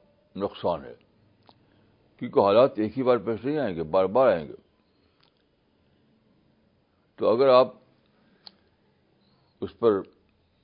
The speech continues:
ریئیکشن کا طریقہ اختیار کریں، اس کا مطلب یہ ہے کہ آپ نے آگے حالات جو پیش آئیں گے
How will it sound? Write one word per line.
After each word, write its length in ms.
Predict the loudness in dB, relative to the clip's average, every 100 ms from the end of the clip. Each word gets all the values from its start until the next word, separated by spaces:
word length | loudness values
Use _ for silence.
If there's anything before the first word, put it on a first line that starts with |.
| _ _ _ _ _ _ _ _ _ _ _ _ _ _ _ _ _ _ _ -12
ریئیکشن 440 | -4 -4 -2 -4 -2
کا 100 | -4
طریقہ 320 | -4 -6 -4
اختیار 340 | -6 -4 -4
کریں، 300 | -2 -4 -4 -6 _ _ _ _ _ _ _ _
اس 120 | -18
کا 80 | -10
مطلب 300 | -8 -2 2
یہ 120 | 4
ہے 60 | 4
کہ 100 | 4
آپ 220 | 4 4 0
نے 140 | -8 -6 -8 _ _ _ _ _ _ _ _ _ _ -2
آگے 360 | 0 4 2
حالات 360 | 2 0 0 -2
جو 80 | -4
پیش 260 | -6 -4
آئیں 260 | -2 -4 -4
گے 120 | -6